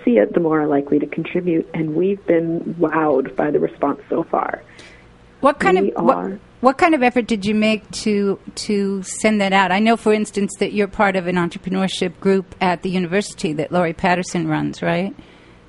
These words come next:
Speaker 2: And
Speaker 1: <laughs>
Speaker 2: yeah, yeah, she's cool. So what, what kind of, uh, what kind of influence groups have you tapped to try and get your, um, crowdfunding going?
Speaker 1: You touched on something really big. We have the benefit of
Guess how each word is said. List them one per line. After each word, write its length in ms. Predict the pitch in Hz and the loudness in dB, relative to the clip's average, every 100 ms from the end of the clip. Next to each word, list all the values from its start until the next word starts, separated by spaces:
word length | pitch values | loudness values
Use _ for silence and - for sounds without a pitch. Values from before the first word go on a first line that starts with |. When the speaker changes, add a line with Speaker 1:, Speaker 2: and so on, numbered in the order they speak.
| - | -6
Speaker 2:
And 340 | 190 185 - - - | 0 0 -2 -10 -14
Speaker 1:
<laughs> 140 | - - | -18 -4
Speaker 2:
yeah, 380 | 180 - 165 156 | -2 2 4 4
yeah, 280 | 180 190 170 | 2 2 2
she's 340 | - 240 - | 0 -2 0
cool. 280 | - 151 151 - - - | -2 -2 -4 -12 -20 -4
So 360 | - 233 220 | 6 8 8
what, 300 | 214 226 269 269 - | 4 4 4 2 -8
what 400 | 226 233 269 - | 0 2 2 2
kind 280 | 320 302 269 | 2 4 4
of, 240 | 233 196 - | 2 0 -2
uh, 140 | 202 - - - - | -2 -2 -12 -12 -14
what 360 | 190 208 262 | 0 2 4
kind 200 | - 294 | 4 4
of 80 | 208 | 4
influence 520 | 240 247 262 208 185 | 2 4 4 2 0
groups 280 | - 180 - | 0 -2 0
have 180 | 196 180 | -4 -2
you 180 | 180 160 | -4 -4
tapped 560 | - 208 147 - - - | -2 0 0 -6 -16 -14
to 120 | - 190 | -10 -6
try 280 | - 175 | -2 0
and 140 | 170 175 | 0 -2
get 240 | 180 - | -4 -2
your, 380 | 180 175 170 165 | -2 -2 -2 -4
um, 300 | 185 170 170 | -4 -4 -4
crowdfunding 560 | 156 185 180 185 165 170 | -2 -4 -2 -4 -4 -2
going? 340 | 170 165 175 - - - - - - - - - - - | -2 -4 -6 -10 -20 -20 -20 -20 -20 -20 -20 -20 -10 0
Speaker 1:
You 240 | 240 247 | 2 2
touched 280 | 262 302 - | 2 2 4
on 140 | 311 | 4
something 280 | 294 233 196 | 4 2 2
really 240 | 175 180 180 | 2 2 2
big. 320 | 165 170 165 | 2 2 0
We 140 | 180 | -4
have 380 | 180 233 254 220 | 0 0 0 0
the 80 | 190 | 0
benefit 640 | 175 170 180 - 160 160 - | 2 2 2 2 0 0 -2
of 300 | 160 156 | 0 -2